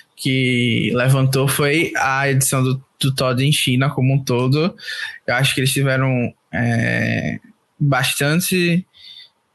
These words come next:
cuidado pra, <laughs> pra fazer a edição dele, sendo como fã.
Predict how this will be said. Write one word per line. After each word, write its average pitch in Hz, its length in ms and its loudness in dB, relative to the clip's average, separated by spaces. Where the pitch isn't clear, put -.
cuidado 175 600 0
pra, 143 640 0
<laughs> - 40 -14
pra 131 340 -2
fazer 135 300 -2
a 131 120 0
edição 127 380 -4
dele, 160 380 0
sendo 135 300 -2
como 131 260 -2
fã. 156 480 -2